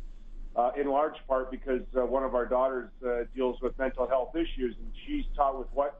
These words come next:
she's gone through the last, uh, I don't know, about eleven years of her life, maybe a little bit more.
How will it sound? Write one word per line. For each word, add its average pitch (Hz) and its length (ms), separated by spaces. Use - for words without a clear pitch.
she's 180 180
gone 135 340
through 135 220
the 123 60
last, 120 360
uh, 127 200
I 165 80
don't 147 80
know, 135 220
about 131 380
eleven 139 760
years 143 360
of 131 80
her 123 160
life, 127 240
maybe 127 240
a 127 60
little 127 220
bit 127 180
more. 131 440